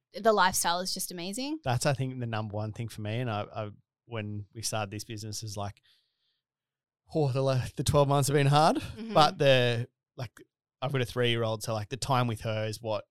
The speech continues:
Speaker 2: the,
Speaker 1: Mm.
Speaker 2: the more time I get to spend with her, that's what I measure. Like, if I can spend as much time with her and my wife and going to the beach, and I think that's an important measure for me more than dollars in the bank, I reckon.
Speaker 1: Yeah, like, I just wanna be happy and healthy.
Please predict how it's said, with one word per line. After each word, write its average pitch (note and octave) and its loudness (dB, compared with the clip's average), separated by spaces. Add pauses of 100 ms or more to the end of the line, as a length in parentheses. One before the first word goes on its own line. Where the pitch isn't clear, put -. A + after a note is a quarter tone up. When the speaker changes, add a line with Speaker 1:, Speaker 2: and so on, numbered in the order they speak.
(160)
Speaker 2:
the, G#3+ -6
Speaker 1:
Mm. F#3 -10
Speaker 2:
the C3 -2
more B2+ 0
time A#2+ -4
I A#2 -4
get A2+ -6
to A2 -12
spend G#2+ -4
with G2+ -8
her, A2 -2
that's A2+ -4
what A#2 -4
I G#2 -4
measure. G#2 -6 (120)
Like, G#2+ -8
if G#2+ -14
I A2 -8
can G#2+ -16
spend A2 -12
as G#2 -12
much A2 -12
time A2+ -8
with G#2 -10
her G#2+ -8
and G#2+ -8
my G#2 -10
wife G#2 -4
and G2+ -14 (680)
going A#2 -6
to A2 -6
the G2+ -10
beach, G#2 -6
and G#2 -10 (140)
I G#2+ -12
think B2 -8
that's A2+ -6
an G#2+ -4
important G#2 -6 (200)
measure G#2+ -10
for - -16
me G2+ -8
more G2+ -10
than G2+ -10 (280)
dollars G2+ -6
in G#2 -8
the G2 -10
bank, G2+ -10
I G2 -6
reckon. G2+ -6
Speaker 1:
Yeah, C#4+ -4
like, A#3 0
I A#3+ 2
just C#4 0
wanna C4 -2
be A3+ -4
happy F#3+ -4
and G3+ -4
healthy. G#3 -4